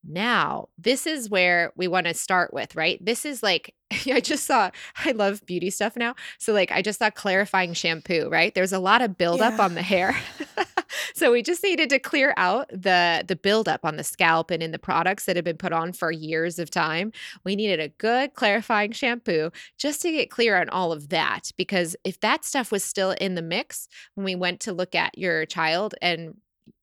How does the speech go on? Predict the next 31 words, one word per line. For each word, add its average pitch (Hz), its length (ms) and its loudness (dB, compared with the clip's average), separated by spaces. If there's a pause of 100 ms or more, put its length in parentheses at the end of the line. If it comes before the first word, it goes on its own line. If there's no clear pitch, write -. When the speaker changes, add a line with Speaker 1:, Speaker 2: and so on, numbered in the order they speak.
(140)
Speaker 1:
parenting 208 640 0
with 185 180 -4
his 180 180 -4
little 170 200 -2
nerves, 170 500 -6 (200)
<laughs> - 200 -20 (220)
it 277 120 2
would 226 220 -4
be 240 500 -4
distorted, 185 680 -2
right? 160 240 4
It 214 60 -2
would 185 140 -2
be 196 140 0
adding 185 300 0
more 233 220 0
product 175 420 0
on 160 80 -8
top 165 240 -6
of 156 80 -4
a 170 60 -2
lot 165 280 2
of 196 80 -2
product 160 400 -2
buildup. 214 460 -2
It 175 180 -4
wouldn't 240 340 -6
be 214 140 -4
coming 180 380 -8
from 165 240 -10
a 160 80 -12